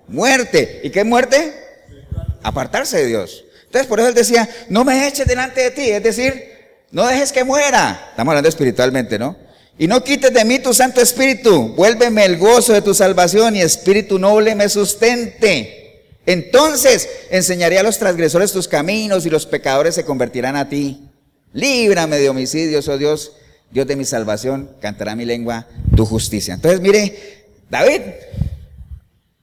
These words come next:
ese, ese, obviamente esa tristeza que él sentía, que es, no era una tristeza que venía de Dios, obviamente Dios no lo mandó a hacer lo que hizo, ¿no?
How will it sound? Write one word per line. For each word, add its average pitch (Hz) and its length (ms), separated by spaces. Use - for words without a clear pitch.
ese, 143 400
ese, 156 240
obviamente 156 380
esa 165 180
tristeza 135 380
que 143 80
él 139 60
sentía, 151 500
que 107 100
es, 117 180
no 117 160
era 139 200
una 139 160
tristeza 120 400
que 113 80
venía 104 260
de 101 140
Dios, 123 200
obviamente 110 440
Dios 104 160
no 123 100
lo 120 80
mandó 98 240
a 104 40
hacer 113 140
lo 107 120
que 98 180
hizo, 127 240
¿no? 107 180